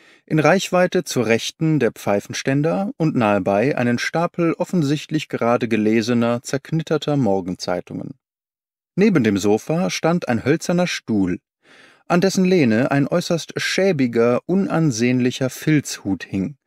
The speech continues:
der viel zu schlecht war, um noch getragen zu werden, und verschiedene Risse aufwies. Auf dem Stuhlsitz lagen eine Lupe und eine Zange, und so wurde mir klar, dass der Hut zu Untersuchungszwecken dort hing.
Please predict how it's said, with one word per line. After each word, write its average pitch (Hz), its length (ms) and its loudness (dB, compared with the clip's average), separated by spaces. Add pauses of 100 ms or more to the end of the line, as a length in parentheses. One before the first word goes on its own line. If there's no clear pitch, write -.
(360)
der 147 120 2
viel 208 200 0
zu 165 160 -2
schlecht 170 460 -2
war, 98 280 0
um 101 140 0
noch 101 180 -2
getragen 131 460 -2
zu 95 160 -4
werden, 95 300 2 (320)
und 123 280 0
verschiedene 107 600 0
Risse 123 320 -2
aufwies. - 640 -8 (640)
Auf 214 200 0
dem 165 140 2
Stuhlsitz 120 800 0
lagen 117 440 2
eine 107 180 0
Lupe 180 560 -2
und 151 180 0
eine 147 220 -2
Zange, 95 440 -2 (680)
und 185 180 0
so 202 240 4
wurde 160 180 2
mir 151 120 4
klar, 120 480 2
dass 170 220 -6
der 165 180 -2
Hut 139 260 -2
zu - 300 -2
Untersuchungszwecken 113 1300 -2
dort 90 240 -6
hing. 107 220 -8